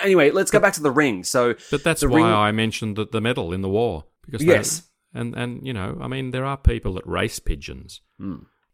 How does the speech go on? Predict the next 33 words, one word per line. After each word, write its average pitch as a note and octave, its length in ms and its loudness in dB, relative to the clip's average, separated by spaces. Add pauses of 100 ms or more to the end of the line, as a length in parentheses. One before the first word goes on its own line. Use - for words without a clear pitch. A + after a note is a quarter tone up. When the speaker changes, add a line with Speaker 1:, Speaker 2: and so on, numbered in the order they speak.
Speaker 2:
I A#2 80 -6
think E3+ 160 -4
they're A#2+ 140 -2
a G#2 60 -2
somewhat G2 380 -4
maligned F2+ 640 -4
bird. D#2+ 400 -10 (1120)
So - 200 -12
let's - 240 -12
just - 260 -14 (280)
say - 300 -14
that. D2+ 140 -12 (480)
Um, D2+ 400 -16
anyway, G#2 240 -6
so - 140 -6
Speaker 1:
That's A#2+ 100 0
Speaker 2:
yeah, B2 160 0
the G2 100 0
ring, A2 220 2
the G#2 100 0
ring A#2 160 0
was F#2+ 140 -2
stunning. G2 560 -4 (320)
Speaker 1:
Yep. E2+ 240 -12 (160)
Speaker 2:
But C#3+ 140 -2
I've C#3 120 -4
got E3+ 160 -2
a G3 60 -4
feeling B2 960 -4 (720)
that G#2+ 100 -4
I G2+ 120 -2
may A2+ 260 -2
have F3 300 -8